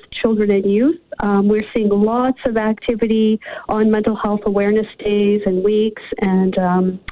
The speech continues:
uh, in school activities and, uh, other, uh, programs where, uh, youth in particular are talking a lot about, uh, mental health and really sort of shifting the conversation to being way more open than it ever was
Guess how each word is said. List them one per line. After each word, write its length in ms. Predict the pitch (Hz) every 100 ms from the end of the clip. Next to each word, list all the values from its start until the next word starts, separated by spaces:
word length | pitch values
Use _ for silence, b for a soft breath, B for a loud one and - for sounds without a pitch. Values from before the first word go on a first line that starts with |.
| B B B
uh, 180 | 196 190 -
in 180 | 202 -
school 340 | - 233 220 208
activities 800 | 208 - 208 208 208 208 208 208
and, 300 | 196 190 190
uh, 300 | - 190 190
other, 400 | 208 208 196 190 -
uh, 140 | 190
programs 640 | - - 220 233 196 190
where, 240 | 190 190 185 _ -
uh, 120 | 202
youth 400 | 190 202 262 277
in 100 | 208
particular 460 | 196 - 247 - 185
are 80 | 175
talking 420 | - 214 - 196
a 80 | 175
lot 320 | 190 208 226
about, 400 | 196 185 175 - B B B B
uh, 180 | 202 190
mental 360 | 190 190 196
health 220 | 185 196 190
and 140 | 196
really 240 | 208 214 214
sort 140 | 208
of 60 | 202
shifting 640 | - - 233 - - 208
the 100 | 202
conversation 880 | 185 - 208 196 190 - 233 269 226
to 100 | 208
being 340 | 190 196 190 190
way 260 | 202 214
more 240 | 220 208 -
open 280 | 196 - 185
than 140 | 175
it 100 | 175
ever 200 | 180 180
was 220 | 175 170